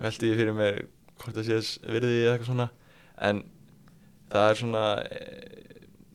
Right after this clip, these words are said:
einu skiptin sem ég virkilega svona tek mig úr rútínu. En annars er ég alltaf samt bara svona að reyna að hafa ellefu,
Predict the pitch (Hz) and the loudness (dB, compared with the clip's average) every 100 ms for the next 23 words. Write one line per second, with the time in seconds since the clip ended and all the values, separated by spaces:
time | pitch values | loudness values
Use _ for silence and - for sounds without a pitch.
0 | - - 113 117 117 127 - 110 113 110 | -20 -10 -2 -2 0 -2 -2 -2 0 0
1 | 104 107 123 - 123 113 117 113 - 120 | 0 0 -8 -6 -4 -2 -2 -4 -4 -2
2 | 113 110 113 98 90 90 - - - - | -2 -2 -4 -6 -8 -10 -16 -20 -20 -20
3 | - 98 110 117 120 120 117 113 104 101 | -6 2 4 6 6 8 6 4 2 0
4 | 107 98 104 101 101 98 101 92 - - | 0 -2 0 2 2 2 0 -2 -4 -10
5 | - 113 - 107 107 104 104 | -8 -8 -6 -6 -2 -2 -2